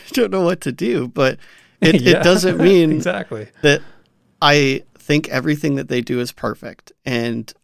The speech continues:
Speaker 1: I feel like I'm not alone in, in the opinions for this dev stream.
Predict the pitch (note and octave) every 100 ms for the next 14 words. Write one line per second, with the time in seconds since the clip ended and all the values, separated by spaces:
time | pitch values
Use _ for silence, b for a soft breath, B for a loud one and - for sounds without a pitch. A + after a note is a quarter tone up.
0 | _ _ _ - A#2+ A#2+ - C3+ C3+ C3+
1 | C3+ - - _ _ _ _ _ _ _
2 | _ _ _ _ _ C3+ B2+ C3 B2 B2
3 | A#2+ D#3+ F3+ C3+ B2 - B2+ B2 A#2+ A#2+
4 | B2 B2+ C3 C3 C3 A#2 A#2+ - A2 -
5 | - D3 E3+ G3+